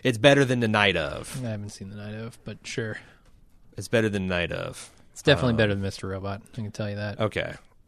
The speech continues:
Speaker 1: So let's go back down to the bottom. Horace and Pete. I don't know what to do with Horace and Pete. Daredevil. Daredevil is not as good as Horace and Pete.
Speaker 2: Yeah, Daredevil, not a great season for Daredevil, you
Speaker 1: Daredevil
Speaker 2: know?
Speaker 1: was an
Speaker 2: I mean,
Speaker 1: average season
Speaker 2: season
Speaker 1: in
Speaker 2: one was pretty awesome.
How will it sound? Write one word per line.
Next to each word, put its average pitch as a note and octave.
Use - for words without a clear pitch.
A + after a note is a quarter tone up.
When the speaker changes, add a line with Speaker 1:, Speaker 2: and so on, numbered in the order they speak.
Speaker 1:
So E2
let's A2+
go A#2
back G#2+
down G2+
to -
the F#2
bottom. E2+
Horace A2
and F#2
Pete. F2+
I G2
don't F2+
know F2+
what E2+
to D#2+
do D#2
with D2
Horace D#2
and D#2
Pete. D#2+
Daredevil. A2+
Daredevil A2
is F#2+
not G2
as F2
good F2+
as D#2+
Horace E2+
and D#2+
Pete. C2
Speaker 2:
Yeah, F3+
Daredevil, D#3+
not D3
a E3+
great E3
season A2+
for A#2+
Daredevil, G2
you G2
Speaker 1:
Daredevil C#3
Speaker 2:
know? C#3
Speaker 1:
was A#2+
an A2+
Speaker 2:
I -
mean, A#2+
Speaker 1:
average B2+
season B2
Speaker 2:
season -
Speaker 1:
in -
Speaker 2:
one F3
was B2
pretty D3
awesome. B2+